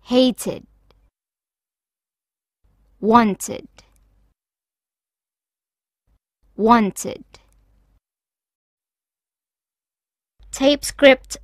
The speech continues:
Speaker 2: ten point twenty-nine point four.
Speaker 1: A long time ago. A long time ago.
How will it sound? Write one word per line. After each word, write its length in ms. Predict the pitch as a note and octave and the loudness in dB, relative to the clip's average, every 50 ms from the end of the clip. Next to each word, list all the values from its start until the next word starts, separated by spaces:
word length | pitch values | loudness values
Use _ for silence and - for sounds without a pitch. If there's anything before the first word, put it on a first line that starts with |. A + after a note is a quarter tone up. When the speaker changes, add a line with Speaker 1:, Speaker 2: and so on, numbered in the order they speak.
| - - - - - | -20 -20 -20 -20 -18
Speaker 2:
ten 460 | - - B3+ C4+ C#4+ D#4 F4+ G4+ G#4 - - - - - - | -6 -2 0 2 2 2 0 -2 -4 -10 -16 -20 -20 -20 -12
point 380 | - G#3+ A3 G#3+ G#3+ G3+ - | -8 -6 -4 -4 -6 -8 -10
twenty-nine 720 | - - C#4+ D4 C#4+ C#4+ - D4+ D4 C#4+ C#4+ D4+ D#4+ F4 F4 - - - - - - - - - | -2 0 2 2 2 2 2 2 4 4 2 2 0 -2 -4 -8 -18 -20 -20 -20 -20 -20 -14 -6
point 280 | - B3 B3 A#3+ - - | -4 -2 -2 -2 -4 -8
four. 420 | - - - A3 G3+ F#3+ F3+ F#3 - _ _ _ _ _ _ _ _ _ _ _ _ _ _ _ _ _ _ _ _ _ _ _ _ _ _ _ _ _ _ _ _ _ _ _ _ _ _ _ _ _ _ _ _ _ _ _ - | -12 -8 -4 -2 -2 -2 -2 -6 -10 _ _ _ _ _ _ _ _ _ _ _ _ _ _ _ _ _ _ _ _ _ _ _ _ _ _ _ _ _ _ _ _ _ _ _ _ _ _ _ _ _ _ _ _ _ _ _ -4
Speaker 1:
A 40 | A#3 | -2
long 360 | A3 A#3+ B3+ D4 E4+ F4 E4+ | 2 4 4 4 4 2 0
time 320 | - C#4 D4+ D#4+ E4 D4+ | 2 2 2 4 4 2
ago. 460 | C4+ G3+ G3+ G3 F3+ E3+ D#3+ E3 E3+ - _ _ _ _ _ _ _ _ _ _ _ _ _ _ _ _ _ _ _ _ _ _ _ _ _ _ _ _ _ _ _ _ _ _ _ _ _ _ _ _ _ _ _ | 2 0 0 -2 -2 -4 -6 -8 -12 -16 _ _ _ _ _ _ _ _ _ _ _ _ _ _ _ _ _ _ _ _ _ _ _ _ _ _ _ _ _ _ _ _ _ _ _ _ _ _ _ _ _ _ _
A 80 | - A#3+ | -4 -2
long 320 | A3 A#3 B3 D4 E4 F4 | 2 4 4 4 4 2
time 320 | - - - D4 D#4+ E4 D#4 | 0 0 2 2 2 4 2
ago. 480 | C#4 G#3+ F3 G3 F3+ F3 E3 D#3+ F3 | 2 0 0 -2 -2 -2 -4 -8 -10